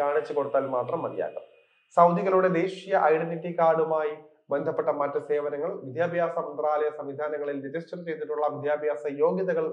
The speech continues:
അപ്ഡേറ്റ് ചെയ്യാനുള്ള സൗകര്യവും എന്നിവയും പുതുതായി അബ്ഷീർ പ്ലാറ്റ്ഫോമിൽ ഏർപ്പെടുത്തിയിട്ടുണ്ട്. അതനുസരിച്ച് ഐ ഡി കാർഡ് പുതുക്കാനും നഷ്ടപ്പെട്ടാലോ കേടുപാട് സംഭവിച്ചാലോ ആപ്പിൽ നിന്ന് പകരം കാർഡ് ലഭ്യമാക്കാനും കഴിയുന്നതാണ്. പുതിയ ഐ ഡി കാർഡിന് ആവശ്യമായ ഫോട്ടോ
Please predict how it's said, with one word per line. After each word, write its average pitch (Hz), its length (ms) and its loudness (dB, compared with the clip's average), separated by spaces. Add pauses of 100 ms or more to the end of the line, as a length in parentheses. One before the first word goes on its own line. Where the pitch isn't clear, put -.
(120)
അപ്ഡേറ്റ് 156 340 -4
ചെയ്യാനുള്ള 139 400 -8
സൗകര്യവും 156 640 -2
എന്നിവയും 139 520 -8 (720)
പുതുതായി 170 360 8 (160)
അബ്ഷീർ 165 320 0 (100)
പ്ലാറ്റ്ഫോമിൽ 143 640 2 (160)
ഏർപ്പെടുത്തിയിട്ടുണ്ട്. 131 800 -8 (320)
അതനുസരിച്ച് 190 500 4
ഐ 143 160 8
ഡി 156 100 0
കാർഡ് 160 220 6
പുതുക്കാനും 156 560 4
നഷ്ടപ്പെട്ടാലോ 165 880 4
കേടുപാട് 185 440 4
സംഭവിച്ചാലോ 143 720 -2 (460)
ആപ്പിൽ 175 340 8
നിന്ന് 147 200 -4
പകരം 139 340 -2 (100)
കാർഡ് 135 300 2
ലഭ്യമാക്കാനും 131 720 -4
കഴിയുന്നതാണ്. 123 600 -6 (460)
പുതിയ 147 180 -2
ഐ 156 140 6
ഡി 175 180 -2
കാർഡിന് 170 280 2
ആവശ്യമായ 160 480 -2 (240)
ഫോട്ടോ 160 260 0